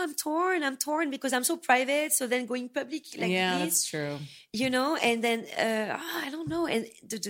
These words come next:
Speaker 1: the, the time consuming also, it's very time consuming. They're very demanding.
Speaker 2: Yeah.
Speaker 1: You know, the, the, the,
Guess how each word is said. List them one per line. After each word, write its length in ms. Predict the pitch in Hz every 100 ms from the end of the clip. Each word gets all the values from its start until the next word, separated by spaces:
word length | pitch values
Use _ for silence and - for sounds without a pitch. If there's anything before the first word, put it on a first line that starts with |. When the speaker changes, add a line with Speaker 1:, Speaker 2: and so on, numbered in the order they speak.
| 190
Speaker 1:
the, 140 | 185
the 100 | 185
time 220 | - 240 285
consuming 500 | 294 - 196 190 175
also, 240 | 170 196
it's 140 | 185
very 160 | - 208
time 180 | 208 208
consuming. 440 | 208 - 196 220
They're 120 | 190
very 240 | 170 196 214
demanding. 680 | 202 185 175 175 190 202 220 -
Speaker 2:
Yeah. 400 | 156 151 143 170
Speaker 1:
You 80 |
know, 160 | 196 208
the, 340 | 170 190 185 175
the, 140 | 185
the, 160 | 175